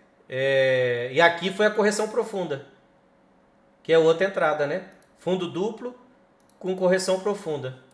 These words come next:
Esse aqui é outro setup, uma hora eu ensino pra vocês. Então vamos lá.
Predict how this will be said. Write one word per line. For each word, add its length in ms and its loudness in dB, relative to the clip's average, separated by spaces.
Esse 160 -12
aqui 120 -2
é 60 6
outro 220 0
setup, 480 -4
uma 180 -4
hora 220 2
eu 40 -6
ensino 240 -10
pra 140 -8
vocês. 500 -8
Então 160 -2
vamos 220 -2
lá. 280 -4